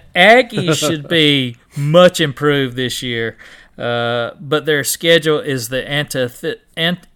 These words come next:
Speaker 1: antithesis of lucky. I got it out. I wish I could remember the word of the day. I might could apply it here.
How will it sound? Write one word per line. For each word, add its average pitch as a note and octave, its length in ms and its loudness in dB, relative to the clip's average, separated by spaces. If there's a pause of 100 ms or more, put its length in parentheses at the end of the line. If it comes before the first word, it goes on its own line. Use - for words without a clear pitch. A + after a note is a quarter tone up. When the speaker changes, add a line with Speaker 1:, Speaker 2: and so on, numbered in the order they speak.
Speaker 1:
antithesis - 1160 -2 (100)
of C3 160 -10
lucky. B2 420 -6
I E3 180 -2
got B3+ 240 -4
it D#3+ 120 -4
out. C#3+ 360 -4
I B2+ 120 -14
wish E3 280 -10
I D3+ 80 -8
could C#3 200 -10
remember C3+ 380 -6
the B2+ 120 -8
word C#3 240 -4
of A#2+ 80 -10
the A#2+ 60 -8
day. C#3 320 -4
I A#2 60 -4
might B2+ 300 -8
could B2 140 -14
apply C3 420 -8
it - 80 -16
here. G#2 320 -12